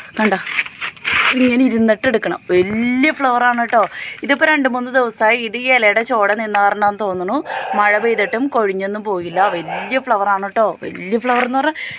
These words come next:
ചെറിയ പൊട്ടിലാണ് വെച്ചേക്കണേ, പക്ഷേ ഇതിന് നല്ല വലിയ ഫ്ലവറാണ്. ഇത് ഞാൻ ഇന്നലെ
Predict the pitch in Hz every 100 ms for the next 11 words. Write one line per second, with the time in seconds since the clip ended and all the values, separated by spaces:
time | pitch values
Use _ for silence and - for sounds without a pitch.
0 | - 320 320 320 320 294 294 294 269 247
1 | 226 247 214 240 247 214 208 185 175 180
2 | 160 160 156 - - - - 208 233 269
3 | 269 269 240 208